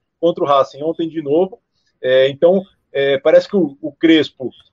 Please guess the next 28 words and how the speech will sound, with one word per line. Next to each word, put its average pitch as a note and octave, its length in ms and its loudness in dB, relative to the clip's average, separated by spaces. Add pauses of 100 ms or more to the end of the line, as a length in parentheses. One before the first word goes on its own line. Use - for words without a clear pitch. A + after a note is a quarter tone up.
é, B2 680 0
fez, E4 220 2
né, A3 180 0
algumas D3 380 2
opções, D#3 460 -6
a C#3 40 -8
gente B2+ 160 -12
tinha D#3+ 140 -4
falado D3 280 0
aqui C3+ 160 -4
até C3+ 160 -6
do A#2+ 120 -12
Pablo, D#3 380 -2
o D3 60 -4
Marquinhos, D3 500 -8
ele C#3+ 140 -12
fez E3 200 -6
a F3+ 60 -4
opção D3 320 -12
pelo C#3 180 -12
menino, C3+ 480 -8 (340)
é, A#2 300 -2
não - 140 2
tava F#3+ 260 4
tão G#3+ 240 4
bem G3 300 4
no D3+ 160 -4
jogo, D#3+ 480 0